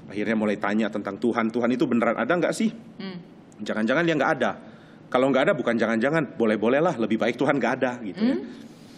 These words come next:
Speaker 1: Nah, misalnya pertanyaan begini, "Kalau Tuhan itu ada, berarti dia itu kejam. Habis masa dia biarkan penderitaan? Kenapa dia biarkan, ya, penderitaan? Kalau gini caranya, mendingan nggak usah ada Tuhan." Nah, kayak gitu, ya.
Speaker 2: Hmm.
Speaker 1: Nah, ini yang jadi,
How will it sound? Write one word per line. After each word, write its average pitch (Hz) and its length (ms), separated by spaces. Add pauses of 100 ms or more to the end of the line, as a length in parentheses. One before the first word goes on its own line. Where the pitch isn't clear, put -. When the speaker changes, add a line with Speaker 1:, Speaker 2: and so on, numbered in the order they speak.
(140)
Speaker 1:
Nah, 95 80
misalnya 120 320
pertanyaan 110 480
begini, 110 240
"Kalau 233 320
Tuhan 220 320
itu 220 180
ada, 165 320
berarti 120 300
dia 175 160
itu 175 100
kejam. 156 460
Habis 240 240
masa 226 240
dia 135 160
biarkan 113 400
penderitaan? 95 560 (1120)
Kenapa 117 240
dia 120 160
biarkan, 143 400
ya, 110 80
penderitaan? 95 560
Kalau 139 240
gini 165 180
caranya, 185 380
mendingan 131 320
nggak 98 100
usah 92 160
ada 104 140
Tuhan." 156 240
Nah, 90 100
kayak 90 160
gitu, 123 220
ya. 98 240
Speaker 2:
Hmm. 214 320 (340)
Speaker 1:
Nah, - 140 (480)
ini 190 320
yang 156 160
jadi, 120 480